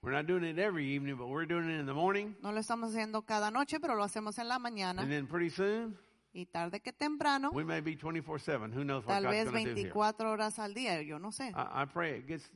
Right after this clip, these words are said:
Speaker 1: to where we got so many people, we gotta do services every, every night.
Speaker 2: Amén.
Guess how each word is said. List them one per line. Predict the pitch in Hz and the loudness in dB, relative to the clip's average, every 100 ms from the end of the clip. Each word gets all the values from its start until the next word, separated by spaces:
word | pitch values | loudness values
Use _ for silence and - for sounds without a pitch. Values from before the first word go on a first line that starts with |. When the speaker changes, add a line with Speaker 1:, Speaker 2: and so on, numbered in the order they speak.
| 120 | -14
Speaker 1:
to | 123 | -10
where | 127 143 135 | -4 -4 -2
we | 135 | -4
got | 147 147 | -4 -4
so | 165 | -4
many | 151 143 | -6 -6
people, | 139 156 143 | -6 -6 -4
we | 143 | -2
gotta | 139 127 117 123 - 147 | -2 -4 -10 -18 -12 -6
do | 139 | -6
services | 139 147 139 135 123 | -4 -6 -4 -6 -4
every, | 135 123 | -4 -6
every | 139 135 131 | -6 -6 -4
night. | 127 110 - _ _ _ _ _ _ _ _ _ _ _ _ _ _ _ _ _ _ _ _ _ _ - | -2 -4 -6 _ _ _ _ _ _ _ _ _ _ _ _ _ _ _ _ _ _ _ _ _ _ -8
Speaker 2:
Amén. | 190 226 269 196 | 0 4 4 2